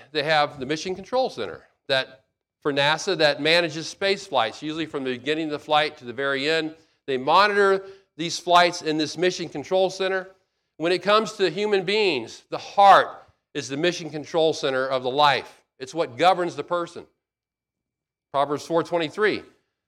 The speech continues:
says, "Watch over your heart with all diligence." Why does it say this? Why does it say to watch over your heart with all diligence? "For from it, from the heart, flow the springs of life." Everything flowing out of the heart.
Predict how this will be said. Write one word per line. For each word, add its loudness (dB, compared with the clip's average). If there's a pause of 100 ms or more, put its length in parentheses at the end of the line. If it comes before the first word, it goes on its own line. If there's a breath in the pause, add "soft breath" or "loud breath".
(340)
says, 0
"Watch 4
over 8
your 4
heart 6
with 0
all 6
diligence." 2
Why 2
does -2
it -10
say 0
this? -6 (680)
Why 4
does -2
it -4
say 4
to 8
watch 8
over 4
your 2
heart 6
with 0
all 6
diligence? -2 (360)
"For 6
from 6
it, 0 (440)
from 6
the 4
heart, 8
flow 4 (120)
the -14
springs -2
of -4
life." 0 (680)
Everything -8
flowing -2
out -2
of -6
the -2
heart. 0